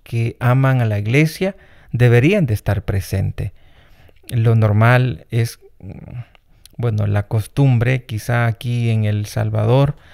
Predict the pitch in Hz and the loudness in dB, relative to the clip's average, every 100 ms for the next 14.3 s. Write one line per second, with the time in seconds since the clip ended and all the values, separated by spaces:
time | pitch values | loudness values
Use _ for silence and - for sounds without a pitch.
0 | - - - 127 - - 127 113 - _ | -20 -14 -4 -4 -4 -4 -2 -2 -8 _
1 | - 120 117 143 147 147 139 135 135 131 | -6 -2 0 0 0 0 0 0 2 0
2 | 131 151 147 160 143 113 113 160 - 143 | 2 2 2 0 0 2 0 0 0 0
3 | 113 104 - 113 107 104 - 143 196 196 | 2 0 0 0 0 -2 -2 0 0 0
4 | 120 - 110 107 113 113 101 - 120 117 | -4 -2 0 -2 -2 -4 -4 0 2 2
5 | 127 127 104 107 113 165 175 113 - - | 0 -2 -2 -4 0 2 4 2 -4 -12
6 | - - - - - 123 120 123 120 - | -20 -20 -20 -20 -4 2 4 2 0 -6
7 | _ - 123 117 113 107 107 - _ _ | _ -4 0 2 2 2 -2 -6 _ _
8 | - - - - _ - - 120 123 127 | -20 -20 -20 -20 _ -20 -6 -2 2 2
9 | 123 131 117 110 117 117 - 170 160 139 | 4 2 2 2 0 -2 -4 -4 0 0
10 | 143 131 117 107 - 151 147 135 - 143 | 2 0 -2 -2 2 4 4 2 2 -2
11 | - - - - _ _ _ - - 123 | -4 -14 -20 -20 _ _ _ -18 -10 -6
12 | 113 107 101 135 160 143 123 113 139 143 | -2 0 2 2 2 4 4 2 2 0
13 | 123 110 110 107 117 - 160 160 123 - | 0 0 0 0 -2 2 2 2 -2 0
14 | 117 107 | -2 -2